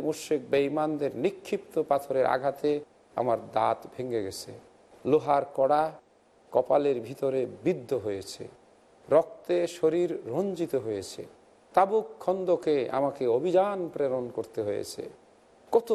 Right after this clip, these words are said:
বিনিদ্র রজনী এবং কত কষ্ট স্বীকার করতে হয়েছে। আর এই সালাতের মধ্য দিয়েই আল্লাহ সুবহানাহু ওয়া তাআলা নবী মুহাম্মদুর রাসূলুল্লাহ সাল্লাল্লাহু আলাইহি ওয়াসাল্লামকে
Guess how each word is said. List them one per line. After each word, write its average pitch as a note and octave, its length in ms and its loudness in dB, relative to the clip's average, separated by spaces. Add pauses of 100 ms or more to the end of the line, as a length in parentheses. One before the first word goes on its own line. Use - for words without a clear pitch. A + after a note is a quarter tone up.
(160)
বিনিদ্র G3+ 480 0 (180)
রজনী E3+ 400 2 (640)
এবং C#3+ 140 4 (140)
কত C3+ 140 -2 (160)
কষ্ট - 260 -2 (120)
স্বীকার A2+ 280 0 (100)
করতে - 320 -8
হয়েছে। G2 340 -8 (560)
আর G3 60 6 (100)
এই - 60 2 (180)
সালাতের A3 580 4 (240)
মধ্য D#3 320 0 (260)
দিয়েই F3 400 4 (460)
আল্লাহ F3 280 4
সুবহানাহু D3 480 -2
ওয়া B2 200 2
তাআলা B2 300 6 (420)
নবী G3+ 240 4
মুহাম্মদুর E3+ 520 -4
রাসূলুল্লাহ B2 600 2 (680)
সাল্লাল্লাহু C#3 800 2
আলাইহি C3+ 340 -4
ওয়াসাল্লামকে A2+ 760 -2